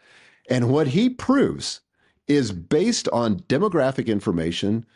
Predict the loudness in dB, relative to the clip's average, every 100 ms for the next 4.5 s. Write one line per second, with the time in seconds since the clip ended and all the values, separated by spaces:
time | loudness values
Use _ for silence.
0 | _ -2 0 0 0 0 0 -2 -2 -2
1 | -2 -2 -2 -2 -2 0 0 2 2 2
2 | 2 2 0 -2 -2 -8 -20 _ _ 2
3 | 2 2 0 2 0 0 0 2 2 2
4 | 0 -2 -2 -4 -8